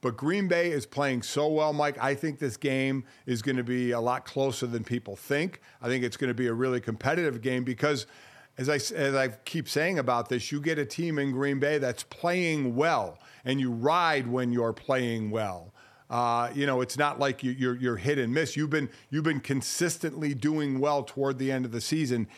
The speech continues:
and I'll continue to say the biggest thing is your first-year starting quarterback is not turning the ball over, which you can't do to San Fran and give them extra, uh, extra possessions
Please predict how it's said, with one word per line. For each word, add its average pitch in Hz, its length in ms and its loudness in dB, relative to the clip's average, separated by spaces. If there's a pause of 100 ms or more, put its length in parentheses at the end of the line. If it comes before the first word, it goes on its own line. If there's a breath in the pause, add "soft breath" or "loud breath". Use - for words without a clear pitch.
(160 loud breath)
and 131 120 2
I'll 127 100 4
continue 151 460 0
to 131 100 -2
say 143 200 0
the 139 100 -2
biggest 135 360 -2
thing 143 160 -2
is 123 120 -4
your 120 120 -6
first-year 143 440 -4
starting 131 360 -2
quarterback 131 500 -2 (220 loud breath)
is 107 220 -6
not 131 480 2 (240 loud breath)
turning 131 560 0 (120)
the 127 100 0
ball 120 580 0 (180 loud breath)
over, 113 580 2 (120)
which 123 220 -6
you 117 80 -10
can't 135 340 -2
do 139 160 0
to 120 80 -2
San 123 300 -2
Fran 127 320 -2
and 113 100 -4
give 113 180 -4
them 120 220 -4
extra, 117 540 -4 (480 loud breath)
uh, 110 340 0
extra - 340 -4
possessions 110 880 -2